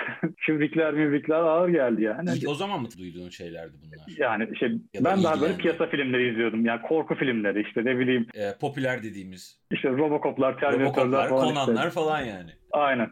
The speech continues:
Speaker 1: Çocuklar için çekilmemiş ama çocuklara bir şekilde pazarlanan yetişkin filmleri. İlginç bir şekilde seksenler ve doksanlar arasında öyle bir,
Speaker 2: Evet, tabii,
Speaker 1: e,
Speaker 2: tabii.
Speaker 1: e, evre var biliyorsun.
Speaker 2: Bayağı şimdiki filmlere kıyaslamaya çalıştığında bayağı adult kalıyorlar aslında.
Speaker 1: Hiç
Speaker 2: Gore,
Speaker 1: kıyaslayamayız.
Speaker 2: sertli, seksli falan hani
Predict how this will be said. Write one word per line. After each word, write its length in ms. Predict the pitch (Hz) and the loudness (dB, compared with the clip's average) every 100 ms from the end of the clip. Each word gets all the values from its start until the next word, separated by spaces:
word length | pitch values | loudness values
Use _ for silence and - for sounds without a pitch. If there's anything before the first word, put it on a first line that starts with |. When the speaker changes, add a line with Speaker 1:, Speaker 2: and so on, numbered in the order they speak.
| - | -2
Speaker 1:
Çocuklar 380 | 175 175 202 233 | 0 0 0 0
için 180 | - 196 | 2 0
çekilmemiş 540 | 202 185 214 170 220 - | 0 2 2 4 4 2
ama 220 | 180 185 | 0 0
çocuklara 580 | 185 175 180 196 196 196 | -2 -2 0 2 4 2
bir 60 | |
şekilde 420 | 214 170 160 175 | 0 0 2 2
pazarlanan 680 | 175 165 165 165 156 170 208 | 0 0 4 4 4 2 2
yetişkin 520 | 175 165 170 - 175 | 2 0 -2 -2 -2
filmleri. 380 | 160 131 120 113 - | 0 2 4 4 2
İlginç 340 | 160 208 226 | 2 4 4
bir 80 | 180 | 2
şekilde 420 | 175 156 165 185 180 | 0 0 0 0 0
seksenler 520 | 165 - 170 180 180 | -2 0 0 2 4
ve 60 | 160 | 4
doksanlar 440 | 151 - 165 175 | 2 2 2 2
arasında 280 | 156 - 170 | 2 2 2
öyle 160 | 151 | 2
bir, 60 | 156 | 2
Speaker 2:
Evet, 160 | 160 - | -2 0
tabii, 120 | 180 | 0
Speaker 1:
e, 40 | 113 | 2
Speaker 2:
tabii. 140 | 131 143 90 | 2 0 0
Speaker 1:
e, 40 | 135 | 2
evre 200 | 147 143 | 2 2
var 240 | 113 107 | 2 2
biliyorsun. 260 | 104 101 - | 0 -2 -4
Speaker 2:
Bayağı 220 | 117 127 123 | -2 -2 -2
şimdiki 440 | - 120 113 - | -6 -8 -12 -14
filmlere 440 | - 123 127 131 131 131 _ 98 110 | -14 -12 -8 -4 -4 -4 _ -14 -12
kıyaslamaya 640 | - 117 120 - 120 123 131 | -2 -2 -2 -4 -6 -4 -6
çalıştığında 720 | 131 123 - 131 139 156 120 | -8 -10 -10 -10 -6 -4 -2
bayağı 240 | 110 151 | 0 0
adult 340 | 92 92 85 - | 0 -4 -6 -8
kalıyorlar 420 | - 80 80 76 | -12 -10 -10 -8
aslında. 500 | 76 - - 80 78 80 82 | -10 -12 -18 -18 -14 -14 -14
Speaker 1:
Hiç 60 | |
Speaker 2:
Gore, 380 | - 104 98 101 104 | -6 2 2 4 2
Speaker 1:
kıyaslayamayız. 560 | 127 117 113 107 101 | 0 0 2 2 0
Speaker 2:
sertli, 800 | 98 101 98 - 90 101 104 98 | 0 -2 -2 -10 -12 -8 -6 -8
seksli 560 | - - 101 - - 110 | -8 -8 -8 -10 -12 -10
falan 320 | 113 98 101 | -6 -6 -6
hani 340 | 95 90 90 | -10 -12 -14